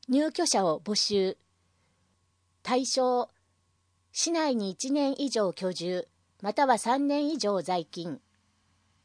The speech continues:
収入等の要件あり。場所、市営住宅、高木町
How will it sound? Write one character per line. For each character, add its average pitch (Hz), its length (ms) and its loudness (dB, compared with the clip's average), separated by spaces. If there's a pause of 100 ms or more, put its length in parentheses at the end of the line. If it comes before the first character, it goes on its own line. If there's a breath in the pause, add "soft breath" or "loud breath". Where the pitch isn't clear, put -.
(100)
収 330 300 -2
入 330 240 -4
等 320 260 2
の 208 100 -2
要 240 240 0
件 220 340 -4
あ 180 60 -8
り。 143 180 -12 (1000)
場 196 120 0
所、 247 300 -2 (400)
市 - 220 -4
営 320 200 6
住 302 220 -4
宅、 175 380 -8 (840)
高 240 260 -2
木 247 140 -6
町 233 400 -2